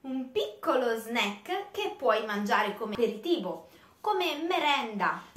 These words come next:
Sono molto facili, puoi fare anche tu. Bisogno di, lo che ti occorre è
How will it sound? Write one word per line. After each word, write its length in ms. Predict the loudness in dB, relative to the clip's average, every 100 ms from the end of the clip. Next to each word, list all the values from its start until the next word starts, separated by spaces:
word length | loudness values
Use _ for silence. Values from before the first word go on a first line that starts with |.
| -18 -20 _ _ -20 _ -20 -10
Sono 560 | 0 4 4 2 -2 -4
molto 560 | -2 0 0 0 -6 -4
facili, 580 | -4 -4 -8 -10 -10 -8
puoi 520 | 0 4 4 2 -2 2
fare 340 | 4 6 4
anche 340 | -2 -4 -6 -2
tu. 220 | -2 -2
Bisogno 300 | -4 -4 -2
di, 220 | -4 -4
lo 140 | -2 -2
che 100 | -2
ti 80 | -4
occorre 640 | -6 -6 -6 -2 -2 -2
è 320 | -4 -6 -8